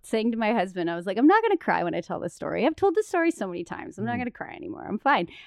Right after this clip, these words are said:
Speaker 1: And, like, I didn't cry a lot. Like, I definitely held myself together there, but it's still freaking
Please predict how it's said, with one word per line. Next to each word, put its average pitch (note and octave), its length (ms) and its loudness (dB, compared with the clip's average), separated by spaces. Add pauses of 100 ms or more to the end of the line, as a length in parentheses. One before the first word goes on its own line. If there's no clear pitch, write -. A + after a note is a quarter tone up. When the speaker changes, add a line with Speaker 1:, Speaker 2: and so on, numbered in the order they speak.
Speaker 1:
And, B3+ 140 4
like, D#4 160 8
I E4+ 80 8
didn't G4+ 220 4
cry D#4+ 200 0
a D4 100 2
lot. G#3 400 0
Like, G3 160 -4
I F#3+ 120 -2
definitely F3 600 -6
held E3 220 -10
myself E3 360 -8
together F3 420 -6
there, D#4 220 0
but G#3+ 340 0 (680)
it's C#4 220 4
still E4+ 360 4
freaking C#4+ 520 4